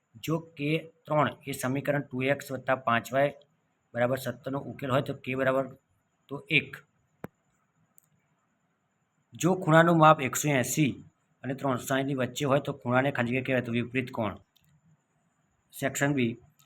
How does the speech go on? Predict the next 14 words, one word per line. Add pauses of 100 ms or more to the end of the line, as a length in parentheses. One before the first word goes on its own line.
દ્વિચલ
સુરેખ
સમીકરણ
પ્રમાણિત
સ્વરૂપમાં
દર્શાવો. (440)
તો (160)
એક (100)
ટુ
એક્સ
બરાબર (100)
નાઇન, (280)
બીજો
એક્ઝામ્પલ